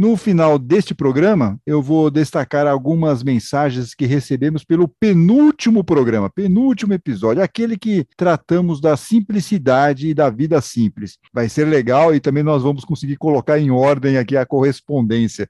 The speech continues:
É, tá tudo acumulado. E no programa de hoje,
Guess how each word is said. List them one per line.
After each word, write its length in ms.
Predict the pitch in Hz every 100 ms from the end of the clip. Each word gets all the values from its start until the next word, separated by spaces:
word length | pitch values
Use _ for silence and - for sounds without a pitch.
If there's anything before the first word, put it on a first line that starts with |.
| _
É, 100 | 117
tá 120 | 113
tudo 160 | 110 151
acumulado. 640 | 143 160 143 127 101 95 - -
E 200 | 208 226
no 140 | 214
programa 460 | 202 180 151 156 147
de 120 | 117
hoje, 540 | 127 143 143 131 147